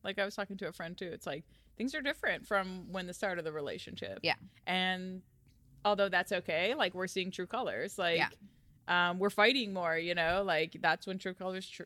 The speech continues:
Speaker 1: like, truly
Speaker 2: Yeah.
Speaker 1: shine. Um, you're out of the honeymoon stage. I know
Speaker 2: Yeah.
Speaker 1: we've talked about this previously in the podcast, but things change, you know? And also,
Speaker 2: Yeah.
Speaker 1: like, you're growing with that person, you know? Things in their life has changed too. Like,
Speaker 2: Yes.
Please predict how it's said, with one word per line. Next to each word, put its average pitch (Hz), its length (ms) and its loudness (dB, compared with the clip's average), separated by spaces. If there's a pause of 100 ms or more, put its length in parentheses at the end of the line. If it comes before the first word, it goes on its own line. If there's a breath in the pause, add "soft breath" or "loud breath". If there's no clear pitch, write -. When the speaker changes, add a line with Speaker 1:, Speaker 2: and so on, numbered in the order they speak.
Speaker 1:
like, 175 180 -4
truly 180 220 2
Speaker 2:
Yeah. 151 140 4
Speaker 1:
shine. 160 600 0
Um, 165 560 0 (680 soft breath)
you're 226 180 4
out 254 180 10
of 392 60 0
the 302 80 0
honeymoon 175 400 0
stage. 170 340 -4
I 175 60 -2
know 175 100 -4
Speaker 2:
Yeah. 160 100 2
Speaker 1:
we've - 100 -2
talked 180 180 -4
about 180 240 -4
this 180 160 -4
previously 185 460 -4
in 165 80 -4
the 165 80 -6
podcast, 170 580 -4
but 165 260 2 (1500 soft breath)
things 262 240 2
change, 466 420 0
you 339 120 2
know? 311 160 6 (160)
And 311 100 4
also, 311 200 2
Speaker 2:
Yeah. - 60 4
Speaker 1:
like, 370 140 2
you're 381 100 4
growing 311 320 4
with 269 140 0
that 196 180 4
person, 190 460 0
you 175 80 -2
know? 180 220 4
Things 269 280 -2
in 285 100 -4
their 220 140 2
life 226 220 2
has 214 180 -6
changed 190 360 -8
too. 196 320 0
Like, 156 440 -4
Speaker 2:
Yes. - 500 -4